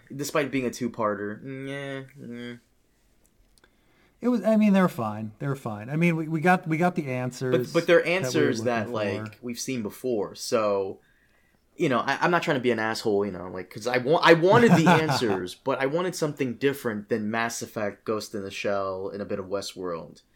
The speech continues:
Speaker 1: 'Cause that's really what we're getting, is a combination of two. And I always figured Star Trek would be a bit more, I don't know.
Speaker 2: Well, we'll s-, we'll see how they conclude it all.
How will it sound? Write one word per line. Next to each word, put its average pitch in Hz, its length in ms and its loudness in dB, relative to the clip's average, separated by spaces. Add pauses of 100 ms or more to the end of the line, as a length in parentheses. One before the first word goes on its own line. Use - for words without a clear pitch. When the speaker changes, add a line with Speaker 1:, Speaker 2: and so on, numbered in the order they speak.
(160)
Speaker 1:
'Cause 110 180 -4
that's - 100 -16
really 120 200 0
what 95 140 -4
we're 90 80 -8
getting, 92 340 -6
is 98 80 -12
a - 40 -14
combination 101 600 -6
of - 100 -18
two. 95 400 -6 (380)
And 113 180 -6
I 117 100 0
always 120 320 2
figured 110 440 -6
Star 110 280 -2
Trek 104 280 -8
would 101 120 -8
be 104 120 -4
a 98 60 -2
bit 101 240 -4
more, 92 600 -10 (480)
I 104 100 -8
don't 98 100 -6
know. 92 180 -10 (420)
Speaker 2:
Well, 185 220 4
we'll 185 340 4
s-, 202 240 0
we'll 202 240 4
see 202 320 2
how 165 160 2
they 139 180 0
conclude 123 520 -2
it 101 100 -8
all. 92 420 -14